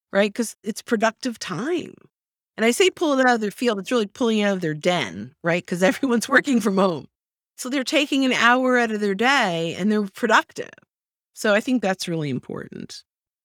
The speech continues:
And the last one is, like, a no-brainer, which is just ongoing reinforcement. I talked about whether it's email reinforcement, is there coaching a couple times a month?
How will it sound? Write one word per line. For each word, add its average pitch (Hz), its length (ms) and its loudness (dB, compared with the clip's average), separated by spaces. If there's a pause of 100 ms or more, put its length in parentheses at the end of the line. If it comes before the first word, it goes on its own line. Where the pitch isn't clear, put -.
(100)
And 269 160 2
the 294 60 2
last 320 440 2
one 208 260 0
is, 208 200 -2
like, 220 200 0
a 220 60 2
no-brainer, 202 920 0 (480)
which 208 240 -4
is 247 160 0
just 269 160 0
ongoing 233 640 2
reinforcement. 202 840 -2 (340)
I 180 80 0
talked 202 320 0
about 196 300 0 (480)
whether 190 280 2
it's 180 160 -2
email 254 460 2
reinforcement, 185 600 -2
is 160 120 -4
there 175 160 -2
coaching 226 640 0
a 170 60 -2
couple - 320 -2
times 165 380 -2
a 165 80 0
month? 139 400 -2